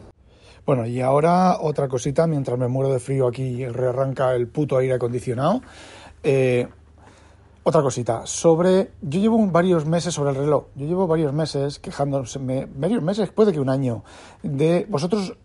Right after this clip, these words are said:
os dais cuenta de que cuando en el reloj, en el Apple Watch, recibís una notificación, si hay varios botones, eh, uno de los botones está al alcance en la propia pantalla. Digamos que una regla de diseño, yo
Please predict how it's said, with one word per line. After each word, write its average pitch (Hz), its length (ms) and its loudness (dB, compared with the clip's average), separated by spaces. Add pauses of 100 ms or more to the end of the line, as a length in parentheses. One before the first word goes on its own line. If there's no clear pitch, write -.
os 135 200 -4
dais 156 160 2
cuenta 156 400 2
de 147 140 0
que 139 140 0
cuando 120 360 0
en 110 60 -2
el 113 140 -4
reloj, 135 260 4
en 143 80 2
el 123 100 2
Apple 123 200 0
Watch, 147 340 4
recibís 123 340 -8
una 135 140 -2
notificación, 131 720 -2 (240)
si - 180 -2
hay 143 100 4
varios 143 280 4
botones, 147 560 2 (480)
eh, 120 340 -4
uno 156 220 0
de 156 60 6
los 156 100 4
botones 156 560 0
está 131 240 -4
al 135 80 2
alcance 131 440 0
en 143 120 0
la 123 100 2
propia 120 240 -2
pantalla. 143 560 0
Digamos 123 400 -4
que 120 240 -4
una 123 300 -2
regla 123 340 -2
de 127 140 -2
diseño, 139 400 -2
yo 139 220 2